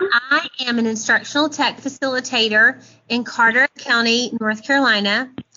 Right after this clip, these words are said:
also known as The Beach. We're about five minutes from Emerald Isle. Um, I have been teaching for sixteen years. I'm on my seventeenth year.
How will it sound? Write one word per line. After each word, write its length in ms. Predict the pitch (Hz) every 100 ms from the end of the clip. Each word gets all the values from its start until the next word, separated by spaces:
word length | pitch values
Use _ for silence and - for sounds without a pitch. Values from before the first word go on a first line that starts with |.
| -
also 380 | 190 208 269 269
known 320 | 233 208 214
as 500 | 185 185 190 202 208 -
The 80 | 262
Beach. 460 | 226 220 233 - - _ _ _ _ _
We're 140 | 220
about 200 | 220 220 - - 208
five 160 | 220
minutes 340 | 233 208 208 -
from 220 | 240 233
Emerald 340 | 185 185 254
Isle. 600 | 277 196 185 175 180 311 - _ - - - _
Um, 380 | 214 214 208 214 -
I 140 | 208
have 180 | 262 269
been 160 | 262 254
teaching 640 | 254 285 277 302 294 277
for 720 | - 262 240 233 233 233 233 - _ _ _ _ - _ _
sixteen 680 | - - 285 - - 330 330
years. 280 | 294 233 247
I'm 160 | 226
on 260 | 202 214 226
my 100 | 196
seventeenth 800 | 190 233 208 220 254 302 311 277
year. 540 | 285 247 208 240 320